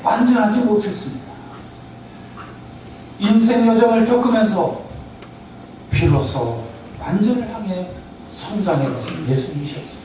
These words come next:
그리고 마침내 그 끝에,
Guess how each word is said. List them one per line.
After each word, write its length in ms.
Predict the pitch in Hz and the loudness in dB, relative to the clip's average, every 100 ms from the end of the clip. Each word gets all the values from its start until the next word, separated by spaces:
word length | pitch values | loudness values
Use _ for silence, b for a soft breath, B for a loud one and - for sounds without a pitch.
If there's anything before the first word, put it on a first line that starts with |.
| - - - - - - - - | -18 -18 -18 -18 -18 -10 -10 0
그리고 320 | - 175 180 | 2 4 4
마침내 540 | 190 190 - 214 220 | 2 0 0 4 4
그 240 | 226 285 - | 4 4 4
끝에, 680 | 349 330 233 - - - | 4 4 4 2 0 -6